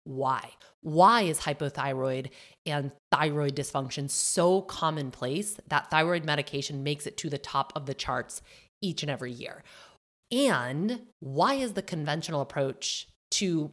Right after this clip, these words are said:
like, wait until thyroid physiology gets so bad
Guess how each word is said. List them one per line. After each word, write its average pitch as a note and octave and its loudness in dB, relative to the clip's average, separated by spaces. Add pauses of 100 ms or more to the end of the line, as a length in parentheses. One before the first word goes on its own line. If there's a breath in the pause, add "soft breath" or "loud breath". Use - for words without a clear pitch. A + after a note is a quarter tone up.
like, C#3+ -2 (160)
wait E3+ 0
until D#3+ 0
thyroid E3+ 2
physiology D3+ 0
gets C3+ -4
so F#3+ 2
bad D#3+ 0